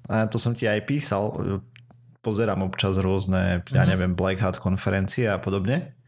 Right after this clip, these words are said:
Speaker 1: kde práve rozoberali zhodou okolností dvaja,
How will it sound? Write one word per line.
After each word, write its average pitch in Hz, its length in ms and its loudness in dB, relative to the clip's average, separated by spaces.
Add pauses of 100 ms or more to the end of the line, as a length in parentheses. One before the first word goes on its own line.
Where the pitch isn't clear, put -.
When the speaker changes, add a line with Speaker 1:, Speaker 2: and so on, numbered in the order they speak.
(380)
Speaker 1:
kde 107 260 0
práve 127 320 0
rozoberali 107 840 0 (240)
zhodou 107 400 0
okolností 104 720 0
dvaja, 95 720 0